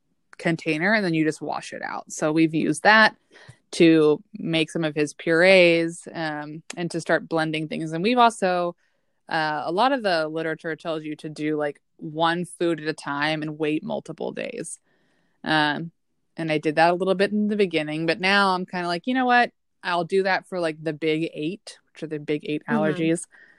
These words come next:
Speaker 1: But the other ones, I'm not, like, multiple foods a day, but I'm not doing one food and then waiting three days.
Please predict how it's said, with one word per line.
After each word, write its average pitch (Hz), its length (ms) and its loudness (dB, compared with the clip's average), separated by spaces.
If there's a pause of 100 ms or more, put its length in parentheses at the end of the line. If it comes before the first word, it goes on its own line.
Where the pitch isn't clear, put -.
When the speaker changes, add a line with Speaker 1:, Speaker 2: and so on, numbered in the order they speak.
(420)
Speaker 1:
But 190 160 -6
the 208 140 4
other 220 240 8
ones, 185 560 4 (380)
I'm 202 100 -2
not, 233 220 4
like, 170 220 0 (360)
multiple 180 420 -4
foods 165 320 -4
a 156 80 -2
day, 156 400 0
but 170 240 0
I'm 160 140 -2
not 165 220 -2 (280)
doing 160 360 -6
one 156 280 -6
food 156 460 -6
and 160 100 -2
then 151 100 0
waiting 151 320 0
three 156 360 -4
days. 151 580 0